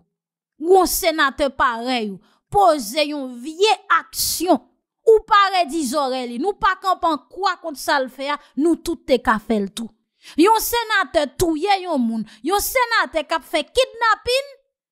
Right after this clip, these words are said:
Pou l destabilize peyi, pou l jete prezidan, nou pa di senatè a non, se lademokrasi n ap fè. W pa gendwa antre nan koze konsa. Okontrè, nou ankouraje l, nou kase fè l kouvri pou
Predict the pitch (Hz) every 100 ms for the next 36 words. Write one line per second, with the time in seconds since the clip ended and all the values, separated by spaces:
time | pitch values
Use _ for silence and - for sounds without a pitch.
0 | _ 453 370 226 453 427 - 427 381 415
1 | 403 381 269 339 349 311 285 349 302 247
2 | 311 466 466 440 392 330 349 403 427 -
3 | - 415 427 381 339 - 339 349 320 -
4 | 311 277 262 330 508 587 - _ - 392
5 | 381 320 339 339 415 403 392 359 349 349
6 | 320 330 285 - 427 403 403 339 359 339
7 | 320 285 403 392 311 330 285 294 285 277
8 | - 277 - - - 415 415 359 302 302
9 | 311 330 320 370 392 339 269 285 294 277
10 | 415 381 359 - 320 294 277 247 415 453
11 | 480